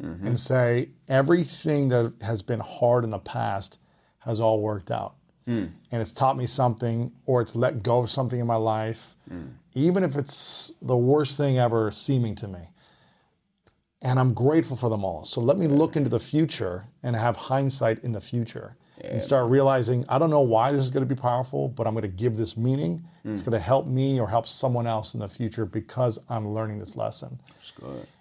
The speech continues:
Speaker 2: And that has given me peace in the chaos.
Speaker 1: Yeah, man.
Speaker 2: Doesn't
Speaker 1: That's
Speaker 2: mean I
Speaker 1: good.
Speaker 2: like the chaos.
Speaker 1: Oh, no
Speaker 2: I'm not
Speaker 1: doubt.
Speaker 2: looking
Speaker 1: <laughs> No
Speaker 2: for it.
Speaker 1: doubt.
Speaker 2: I don't want it. Stay
Speaker 1: No
Speaker 2: away
Speaker 1: doubt.
Speaker 2: from me.
Speaker 1: No
Speaker 2: But I
Speaker 1: doubt.
Speaker 2: feel like that, that strategy has given me a sense of like, "Okay,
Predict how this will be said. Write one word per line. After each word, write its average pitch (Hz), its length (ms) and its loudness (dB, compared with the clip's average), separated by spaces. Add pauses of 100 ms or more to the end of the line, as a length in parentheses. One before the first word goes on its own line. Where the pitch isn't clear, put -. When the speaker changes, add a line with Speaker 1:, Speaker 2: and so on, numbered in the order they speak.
(240)
Speaker 2:
And 117 180 -2
that 135 140 4
has 127 120 2
given 151 360 6
me 131 120 2
peace 127 380 2
in 127 180 -2
the 110 100 -2
chaos. 107 580 -4
Speaker 1:
Yeah, 90 240 -4
man. 71 280 -14 (220)
Speaker 2:
Doesn't 139 240 4
Speaker 1:
That's 147 100 4
Speaker 2:
mean 139 80 4
I 127 40 4
Speaker 1:
good. 117 60 2
Speaker 2:
like 135 180 2
the 165 120 0
chaos. 165 520 2
Speaker 1:
Oh, 170 100 -2
no 85 80 0
Speaker 2:
I'm 135 80 4
not 139 160 6
Speaker 1:
doubt. 123 100 2
Speaker 2:
looking 165 260 4
Speaker 1:
<laughs> - 40 2
No 175 140 4
Speaker 2:
for 190 160 6
it. 196 100 0
Speaker 1:
doubt. 143 120 2
Speaker 2:
I 143 60 6
don't 151 240 4
want 185 260 6
it. 214 120 -2 (420)
Stay - 220 0
Speaker 1:
No 156 60 4
Speaker 2:
away 160 180 4
Speaker 1:
doubt. - 120 4
Speaker 2:
from 220 220 4 (280)
me. - 80 -10
Speaker 1:
No - 60 -8
Speaker 2:
But 147 240 6
I 117 120 8
Speaker 1:
doubt. - 100 -2
Speaker 2:
feel 151 140 4
like 139 300 2
that, 131 340 4 (580)
that 123 260 2
strategy 127 800 4
has 101 140 -2
given 117 320 0
me 113 200 -2
a 107 60 -2
sense 113 300 -4
of 104 100 -8
like, 107 160 -2
"Okay, 135 420 4